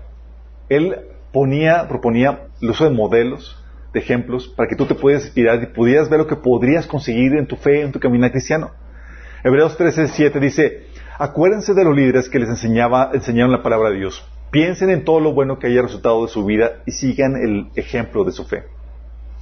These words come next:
Poniéndote el ejemplo, personas a se-, con modelo a seguir. Y esas personas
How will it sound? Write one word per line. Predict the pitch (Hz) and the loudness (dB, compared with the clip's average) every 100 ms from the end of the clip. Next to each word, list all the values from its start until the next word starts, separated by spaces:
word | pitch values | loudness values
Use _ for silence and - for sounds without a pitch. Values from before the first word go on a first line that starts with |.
| - - | -8 0
Poniéndote | 123 131 156 | 2 2 0
el | |
ejemplo, | 131 127 131 139 127 - - - | 0 -2 0 0 0 -8 -20 -14
personas | - 120 131 131 - | -6 -2 0 -2 -8
a | - | -6
se-, | 123 - - - - | -6 -6 -10 -10 -4
con | 113 | 2
modelo | 113 123 | 2 2
a | |
seguir. | 127 139 - - - - - - - - - - - - - | -2 -4 -8 -18 -20 -20 -20 -18 -18 -18 -18 -18 -18 -8 0
Y | 156 | 0
esas | 151 | 2
personas | 196 165 151 135 123 - | 0 0 0 0 -2 -6